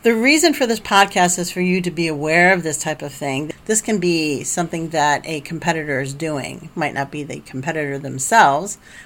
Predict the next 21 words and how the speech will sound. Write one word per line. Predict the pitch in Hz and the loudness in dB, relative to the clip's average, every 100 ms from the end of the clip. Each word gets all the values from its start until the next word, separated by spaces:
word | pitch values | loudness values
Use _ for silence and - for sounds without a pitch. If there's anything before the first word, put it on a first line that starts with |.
| - | -12
but | 220 | -4
somebody | - 226 185 156 | 0 2 2 0
that | 147 156 170 | 0 0 0
they | 180 202 | 0 0
hired | 180 - 185 240 165 110 131 143 | -2 -4 0 2 2 -2 -6 -8
to | - | -6
do | 156 180 | -4 -2
work | 156 180 202 | -2 -4 -4
for | - 135 | -8 -8
them | 123 131 175 - - _ | -6 -6 -8 -12 -20 _
thinks | - 269 262 208 | -2 -2 0 -2
it's | 180 - | -4 -2
okay | 196 180 - 208 131 123 151 185 - | -2 -2 -2 -2 0 -2 -4 -8 -12
to | - | -8
do | 170 160 | -2 -2
these | 156 147 | -2 -6
kinds | - 165 147 | -6 -6 -4
of | 151 131 | -8 -8
things | 123 135 - | -8 -8 -8
to | 139 | -10
competitors. | - 135 170 165 120 85 78 | -10 -4 0 0 -2 -6 -8